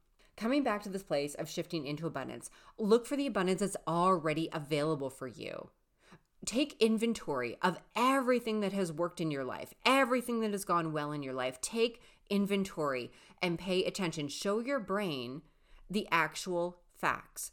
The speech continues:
Show your brain the truth of what's working, because it's all there. It's all available. Now, if you're in a space where you're like, "Okay, yeah, yeah, yeah,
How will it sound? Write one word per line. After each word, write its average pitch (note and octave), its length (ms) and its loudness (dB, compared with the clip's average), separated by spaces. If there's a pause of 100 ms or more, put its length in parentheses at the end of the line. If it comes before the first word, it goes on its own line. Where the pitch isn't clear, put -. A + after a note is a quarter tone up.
Show F3 260 0
your A3 200 0
brain F3+ 340 0
the E3+ 60 -2
truth B2+ 560 -8
of C#3+ 180 -4
what's C#3+ 260 -8
working, - 480 -12 (540)
because F#3 340 0
it's F3 220 -2
all D3+ 260 0
there. D#2+ 360 -8 (340)
It's F3 260 0
all D3 220 0
available. G2 540 -8 (1080)
Now, G3+ 180 4
if A3 180 4
you're A3+ 120 4
in B3+ 140 4
a D#4 60 2
space D#3 500 0
where F3 140 0
you're E3 120 2
like, D3 220 0
"Okay, D#3 200 0
yeah, D3+ 180 2
yeah, E3 160 4
yeah, C#3 180 0